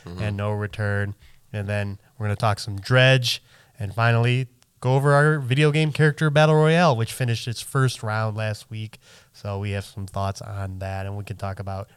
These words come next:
Speaker 2: round two of
Speaker 1: Round
Speaker 2: the
Speaker 1: two.
Speaker 2: battle.
Speaker 1: Fight.
Speaker 2: All right, so this is how the show works. John and I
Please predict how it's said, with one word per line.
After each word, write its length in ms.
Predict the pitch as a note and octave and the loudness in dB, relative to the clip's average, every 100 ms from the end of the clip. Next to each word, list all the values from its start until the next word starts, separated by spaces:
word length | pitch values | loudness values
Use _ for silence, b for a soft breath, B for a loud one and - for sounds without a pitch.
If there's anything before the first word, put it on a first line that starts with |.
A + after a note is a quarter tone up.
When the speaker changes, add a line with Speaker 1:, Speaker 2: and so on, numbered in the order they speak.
| _ | _
Speaker 2:
round 280 | A2 C3 C3 | 2 4 4
two 440 | - D3 A#2+ G2 - b b b _ | 4 4 4 0 -8 b b b _
of 60 | - | 0
Speaker 1:
Round 180 | D#3+ G3 | 2 2
Speaker 2:
the 40 | |
Speaker 1:
two. 60 | G#2 | 0
Speaker 2:
battle. 360 | G#2 G#2 - _ | -2 -2 -8 _
Speaker 1:
Fight. 540 | - - D#3 - - - _ _ - | -20 -6 -4 -4 -12 -16 _ _ -8
Speaker 2:
All 280 | A#2+ B2 A#2 | -4 -2 0
right, 380 | A2 G#2+ G#2 A2 | 0 -2 -6 -8
so 380 | - A2+ A2+ B B B _ | -2 0 0 B B B _
this 120 | F3+ | -4
is 60 | F#3+ | 4
how 80 | F#3 | 6
the 100 | C3+ | 6
show 240 | - B2 | 4 4
works. 460 | A2 A#2 C#3 F#3+ - | 4 2 2 2 2
John 180 | C3+ A#2 | 2 4
and 80 | |
I 120 | A2+ | 2